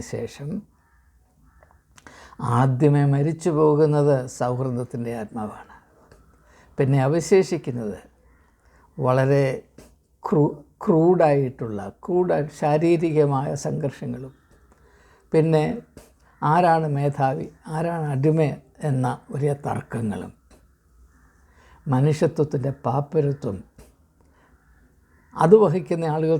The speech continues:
തമ്മിൽ കൂട്ടിമുട്ടുമ്പോഴുണ്ടാകുന്ന രണ്ട് കിണ്ണങ്ങൾ തമ്മിൽ മുട്ടുമ്പോഴുള്ള കിലുക്കം മാത്രം. അതിന് ദാമ്പത്യ ജീവിതമെന്ന് പറഞ്ഞ് അതിനെ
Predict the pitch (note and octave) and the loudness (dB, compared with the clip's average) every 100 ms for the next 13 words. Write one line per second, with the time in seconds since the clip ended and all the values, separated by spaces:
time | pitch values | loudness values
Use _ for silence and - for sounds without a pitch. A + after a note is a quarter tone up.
0 | D#3+ D3+ E3+ D#3+ - D#3+ E3 G3 F3 D3 | -2 -4 -2 -4 -4 -4 2 2 2 -4
1 | - D3+ D3+ C#3 C#3 C#3 C#3 C#3+ C3+ G#2+ | -4 2 4 4 2 0 0 0 -4 -6
2 | - _ - D3 D#3 D#3+ D#3+ F3 F3 F3+ | -12 _ -4 0 2 0 -2 -4 0 0
3 | F3+ D#3+ D3 C#3+ - _ _ _ _ _ | 2 2 4 2 -4 _ _ _ _ _
4 | _ _ _ - D#3 E3+ E3+ D#3 D3 E3 | _ _ _ -6 -2 2 4 2 0 0
5 | D#3 D3 C3+ C3+ C#3 - C#3 C#3 D#3 D#3+ | 4 4 4 2 0 -2 0 0 0 -2
6 | C3+ A#2+ - G#2 G#2+ _ - _ _ _ | -4 -6 -10 -14 -14 _ -20 _ _ _
7 | _ _ - - D#3+ E3+ D3 D3+ F3+ - | _ _ -6 0 4 6 6 6 4 2
8 | F#3+ E3 E3+ E3+ E3 D#3 D3 C#3+ C3 D3 | 2 2 2 4 4 2 2 2 2 2
9 | C3+ G2 - _ - _ _ _ _ _ | 0 -4 -14 _ -20 _ _ _ _ _
10 | - D3+ F3+ G#3 A3 | 0 4 6 6 4